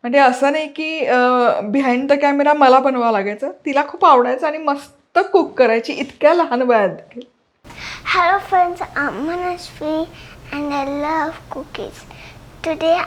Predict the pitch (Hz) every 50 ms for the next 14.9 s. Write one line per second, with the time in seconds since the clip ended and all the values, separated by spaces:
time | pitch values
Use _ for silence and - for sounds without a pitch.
0 | - 302 294 277 277 - 294 285 285 302 330 453 622 698 679 - - - - -
1 | - - - - - - - - - - - - - - - - - - - -
2 | 349 339 339 330 320 320 - - - - - 277 277 - - - 277 285 285 -
3 | - - 285 294 339 359 370 - - - - - - - - - - - 294 294
4 | - 320 339 320 - - - 254 240 - - 302 302 320 330 370 - - - 247
5 | 269 262 254 240 285 320 - 392 415 415 392 311 240 254 - - - - - -
6 | - - - - - - - - - - - - - - - - - - - -
7 | - 320 311 302 294 285 285 311 330 320 - - 320 - - - 311 277 277 294
8 | 311 359 349 330 - - 285 311 330 - - - - - 359 339 349 370 381 370
9 | 311 240 185 - - - - - - - - - - - - - - - - -
10 | - - - - - 320 311 302 - 339 349 339 330 339 - 302 285 311 320 -
11 | - - - - 269 294 311 311 - - - - - 415 381 349 - - - -
12 | - - - - - - - 302 285 254 - - - - - - - - - -
13 | - - - - - - - 294 302 302 302 302 302 302 294 294 302 302 302 302
14 | 311 320 320 311 311 302 285 277 277 269 254 240 165 104 - - -